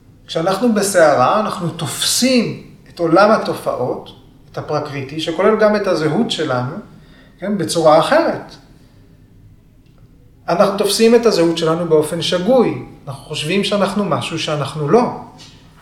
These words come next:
בגלל שאנחנו נמצאים בסערה מתמדת.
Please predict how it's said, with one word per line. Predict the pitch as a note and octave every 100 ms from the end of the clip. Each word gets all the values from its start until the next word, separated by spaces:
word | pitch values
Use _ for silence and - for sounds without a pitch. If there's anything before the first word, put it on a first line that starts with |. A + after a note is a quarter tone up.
| - - - - - - - - - -
בגלל | D3+ D3+
שאנחנו | D#3+ C3+ D#3+
נמצאים | D#3 D#3+ F3+ G#3
בסערה | F3+ F3 D#3 C#3+ G3 A#3 - - - - - D3
מתמדת. | D3 D#3+ F#3+ G3+ - -